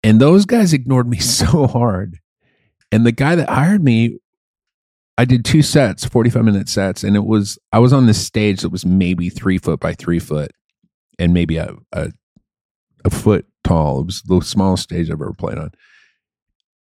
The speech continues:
And I played forty-five minutes. And then when it was done, I talked to the guy who hired me, who was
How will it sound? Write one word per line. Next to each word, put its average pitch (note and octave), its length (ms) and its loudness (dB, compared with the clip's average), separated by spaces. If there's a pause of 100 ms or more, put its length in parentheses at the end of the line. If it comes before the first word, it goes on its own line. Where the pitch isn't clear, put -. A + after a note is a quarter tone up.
(360)
And B2+ 200 2
I C3 60 2
played C#3+ 280 0
forty-five C3+ 360 2
minutes. B2+ 300 2
And A2 100 2
then A2 160 2
when A2 120 2
it G#2 40 2
was G2+ 120 -2
done, A#2+ 220 2
I G2+ 80 2
talked A#2 280 -2
to - 60 -14
the G2+ 60 -10
guy G#2 180 -2
who G#2+ 100 0
hired A#2+ 320 -2
me, A2 200 0
who G#2+ 160 2
was G#2 260 -4